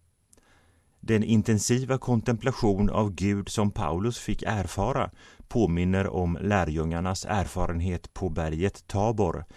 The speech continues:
när de fick se Jesus förvandlas och stråla av ljus. Och Petrus sa: "Rabbi, det är bra att vi är med. Låt oss göra tre hyddor, en för dig, en för Mose och en för Elia."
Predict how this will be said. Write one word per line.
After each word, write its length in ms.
när 160
de 180
fick 220
se 420
Jesus 720
förvandlas 880
och 120
stråla 520
av 120
ljus. 500
Och 200
Petrus 640
sa: 360
"Rabbi, 540
det 340
är 40
bra 420
att 160
vi 240
är 40
med. 320
Låt 220
oss 120
göra 260
tre 340
hyddor, 520
en 380
för 140
dig, 380
en 240
för 160
Mose 560
och 200
en 360
för 280
Elia." 500